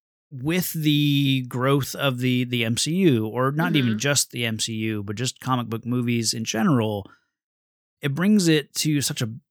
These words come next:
Speaker 1: such a larger audience that there's a fine balance of, like, being able to talk to people that are also excited to talk about this stuff, but then i-, it's like y-, you're kinda waiting for the moment of, like, okay,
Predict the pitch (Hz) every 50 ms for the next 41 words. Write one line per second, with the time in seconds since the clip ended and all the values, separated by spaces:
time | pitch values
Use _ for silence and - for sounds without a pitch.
0 | _ _ - 127 - 127 110 110 110 117 117 131 135 131 131 127 113 - - 110
1 | 107 120 139 156 180 196 214 214 - - - - - - _ _ _ - 131 113
2 | 139 139 135 131 127 131 - _ _ _ _ _ _ _ _ _ - 160 156 151
3 | 147 160 143 - - 185 190 208 220 202 156 120 120 120 139 156 160 151 143 123
4 | 117 - 131 107 117 117 113 113 110 - - 131 127 127 120 135 143 135 135 120
5 | 117 110 - - - 160 165 - - - 127 - - 147 135 - - 120 120 117
6 | 113 113 110 104 - - _ _ _ _ _ _ _ - 165 160 165 185 220 233
7 | - - 156 143 - - - 170 165 180 170 156 139 127 117 - 143 190 208 -
8 | 151 117 107 - 117 104 - - - 120 110 107 107 104 104 - - - - -
9 | _ _ _ _ _ _ 131 123 - 151 151 151 151 147 143 135 131 131 127 -
10 | _ _ _ _ _ _ _ - - - - 170 135 - 160 147 143 139 190 160
11 | 160 - _ _ _ _ _ _ _ _ _ - 165 135 - - 220 196 147 120
12 | 120 135 143 160 165 165 165 170 156 - 147 135 131 131 135 135 135 135 135 120
13 | 120 120 117 123 120 - _ _ _ _ _ _ _ _ 156 135 131 123 120